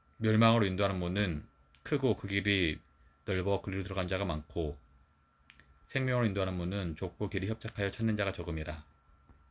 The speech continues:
거짓 선지자들을 삼가라. 양의 옷을 입고 너에게 나오나 속에는 노락질하는 일이라. 그들의 열매로 그들을 알지니, 가시나무에서 포도를 또는 엉겅퀴에서 무화과를 따겠느냐?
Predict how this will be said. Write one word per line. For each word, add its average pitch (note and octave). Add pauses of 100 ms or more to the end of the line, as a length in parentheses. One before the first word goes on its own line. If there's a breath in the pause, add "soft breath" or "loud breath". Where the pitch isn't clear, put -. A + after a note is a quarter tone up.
(340)
거짓 G#2+
선지자들을 A2
삼가라. E2 (1160)
양의 G#2+
옷을 F#2+
입고 F#2
너에게 F2+
나오나 E2+
속에는 A2
노락질하는 F#2
일이라. D#2 (2000 loud breath)
그들의 A2
열매로 F#2
그들을 G2+ (1300)
알지니, F2+
가시나무에서 G2
포도를 F2
또는 F#2+
엉겅퀴에서 F#2+
무화과를 F2+
따겠느냐? D#2+